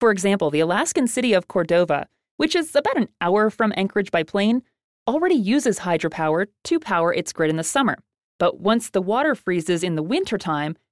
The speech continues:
power can get cut off, usually when temperatures hit their lowest or an avalanche happens. These are times when it's really bad to not have power.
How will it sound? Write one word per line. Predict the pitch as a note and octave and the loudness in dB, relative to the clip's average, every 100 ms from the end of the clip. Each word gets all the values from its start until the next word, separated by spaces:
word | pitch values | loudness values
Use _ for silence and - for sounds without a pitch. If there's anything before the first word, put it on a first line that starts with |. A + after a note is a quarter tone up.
| - | -14
power | - F3+ F#3+ | -2 0 0
can | F#3+ F3+ | 0 -2
get | E3+ - | -2 -4
cut | - D#3+ E3 | -8 -2 2
off, | D#3+ D3 - _ _ _ - | 2 0 -6 _ _ _ -4
usually | A3+ C#4+ F4 | 0 0 0
when | A#3 G3 | 0 0
temperatures | G3+ F#3+ G3 F#3+ | 0 -4 -2 -4
hit | F#3+ F3+ | -2 -2
their | D#3 | -2
lowest | D#3+ C4 D4 C#4+ - - - | 0 2 2 0 -4 -14 -8
or | G3 G#3+ A#3+ | -4 -2 -2
an | A#3 - - | -4 -6 -6
avalanche | C#4+ A3+ D#3 D3 | -2 0 0 -4
happens. | F#3 D3 - - - _ _ _ - | -4 -4 -4 -6 -10 _ _ _ -6
These | G3+ C4 | -4 -4
are | |
times | C4 A#3 A3 A3 | -4 0 2 2
when | F#3 | 0
it's | E3+ - - | -4 -8 -8
really | A#3 A#3+ G#3 | -4 0 0
bad | G3 F#3 D#3 | 0 -2 -2
to | E3+ | -2
not | D#3+ D#3+ | -2 -2
have | E3+ D#3+ | -4 -4
power. | - G3 C#3 | -2 -2 -2